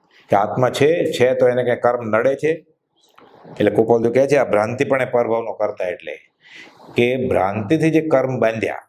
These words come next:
જૈનેતરમાં, વેદમાં એને ભ્રાંતિ કહેવાય, જૈનમાં એને કર્મ કહેવાય. એ બીજ રૂપે હતા, વૃક્ષ રૂપે ફળ આપે પછી. એટલે એને જન્મ,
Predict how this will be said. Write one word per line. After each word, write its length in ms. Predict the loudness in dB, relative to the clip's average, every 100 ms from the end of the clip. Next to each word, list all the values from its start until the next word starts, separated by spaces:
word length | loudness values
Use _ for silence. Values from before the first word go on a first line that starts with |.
| _ _ _ _ _ _ -20 -20 -10 -2
જૈનેતરમાં, 760 | 0 2 2 2 2 2 2
વેદમાં 380 | 2 2 2 0
એને 100 | 0
ભ્રાંતિ 420 | 2 0 0 -2
કહેવાય, 380 | 0 0 -2 -6 _ _ -2
જૈનમાં 400 | 0 0 0 -2
એને 120 | 0
કર્મ 380 | 0 0 -2 -6
કહેવાય. 320 | -6 -8 -10 _ _ _ _ _ -20 -20 -20 -18 -18 -18 -20 -20 -20 -4
એ 60 | -2
બીજ 320 | 2 2 2
રૂપે 260 | 2 2 2
હતા, 260 | 2 0
વૃક્ષ 360 | 2 2 2 0
રૂપે 160 | 0 -2
ફળ 300 | 2 2 2
આપે 340 | 0 -4 -8
પછી. 160 | -12 -8
એટલે 240 | -4 -2
એને 140 | -2
જન્મ, 560 | -4 -2 -2 -2 -4